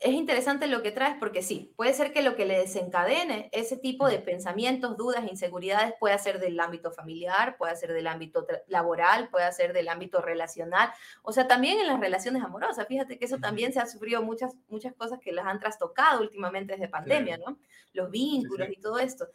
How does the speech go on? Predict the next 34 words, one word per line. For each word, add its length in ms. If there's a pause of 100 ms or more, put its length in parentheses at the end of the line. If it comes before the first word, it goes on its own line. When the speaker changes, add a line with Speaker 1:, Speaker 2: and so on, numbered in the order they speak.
(180)
Speaker 1:
Entonces, 420
sí, 420 (180)
desde 300
la 180
cosa 300
que 100
lo 120
desencadena, 880
esta 220
serie 340
de, 320
de, 160
de 80
sentimientos 540
en 80
los 120
cuales 400
se 160
siente 340
un 100
impostor, 680 (300)
hasta 280
las 180
formas 340
en 100
las 120
cuales 420 (200)
surge 340
un 120
efecto 480
de 80
ese 120
sentimiento, 640 (240)
¿no? 160